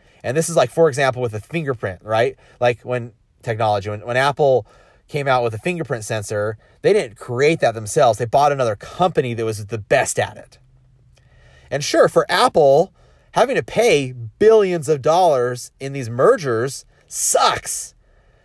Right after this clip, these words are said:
But what sucks worse is having to lose. And I think that's so funny with salespeople and businessmen. Like,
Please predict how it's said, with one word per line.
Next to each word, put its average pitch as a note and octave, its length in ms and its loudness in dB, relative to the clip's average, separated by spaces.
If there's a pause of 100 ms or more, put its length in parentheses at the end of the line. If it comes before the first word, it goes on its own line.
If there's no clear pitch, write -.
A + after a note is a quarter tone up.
(100)
But F3+ 120 4
what G3+ 180 6
sucks - 580 0
worse D#4 760 2 (600)
is D3 140 -10
having G#3 340 0
to C4+ 100 4
lose. F4 920 4 (1500)
And G3 140 4
I A3+ 80 4
think D4 160 -6
that's C#4 180 2
so B3 300 4
funny A#3+ 320 0
with E3 120 -4
salespeople D#3+ 800 0
and B2+ 160 -8
businessmen. B2+ 640 -6
Like, A#2+ 260 0